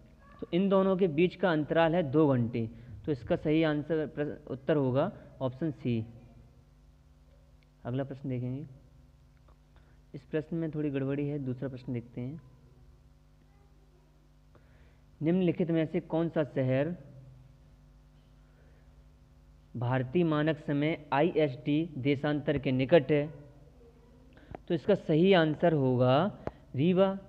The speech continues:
मध्य प्रदेश का जो रीवा स्थान है, उसका देशांतर सबसे निकट है। आप भारत का मैप रखकर देखेंगे तो रीवा, अ, भारतीय मानक समय के सबसे पास में है, जो साढ़े बयासी डिग्री है।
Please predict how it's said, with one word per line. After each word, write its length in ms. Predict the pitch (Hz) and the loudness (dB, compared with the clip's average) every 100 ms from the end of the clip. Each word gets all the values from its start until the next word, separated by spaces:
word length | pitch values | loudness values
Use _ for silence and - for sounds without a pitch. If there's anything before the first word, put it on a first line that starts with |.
| - - - | -20 -20 -6
मध्य 240 | 123 147 147 | 0 0 0
प्रदेश 300 | 160 156 151 | -2 -2 -2
का 120 | 175 | 0
जो 100 | 160 | 0
रीवा 380 | 135 135 151 156 | 2 2 4 2
स्थान 400 | - - 143 139 | 0 -4 -2 -2
है, 420 | 135 147 139 - - | -2 -2 -6 -16 -12
उसका 440 | - - - 170 175 | -12 -6 0 0 0
देशांतर 540 | 131 143 156 147 131 | 0 0 0 -2 -2
सबसे 300 | 143 147 156 | -2 -4 -2
निकट 380 | 143 139 147 135 | -2 0 -2 0
है। 220 | 123 117 - - | -2 -2 -8 -4
आप 140 | 151 | -2
भारत 380 | 147 131 135 139 - | -2 -2 -2 -4 -4
का 540 | 139 131 160 - - - | -2 -2 -4 -8 -20 -8
मैप 280 | 127 147 147 | -2 -2 0
रखकर 300 | 139 - 143 | -2 -2 -4
देखेंगे 420 | 127 131 139 139 | -2 -2 -2 -4
तो 120 | 139 160 | -2 0
रीवा, 340 | 135 135 147 | 0 2 0
अ, 120 | 170 - - - - 117 117 117 | 0 -6 -20 -20 -12 -6 -4 -4
भारतीय 440 | 117 - 131 131 | -4 -4 -4 0
मानक 280 | 156 147 151 | 0 0 -2
समय 260 | 151 139 143 | -4 -4 -4
के 100 | 151 | -4
सबसे 280 | 143 - 139 | -6 -6 -2
पास 280 | 139 131 139 | 0 0 -2
में 120 | 123 | -4
है, 220 | 120 117 | -4 -6
जो 140 | 117 147 | -6 -6
साढ़े 280 | 143 135 | -2 0
बयासी 320 | 135 131 127 123 | 0 0 -2 -4
डिग्री 400 | 123 120 113 113 | -2 -2 -2 -4
है। 200 | 110 | -8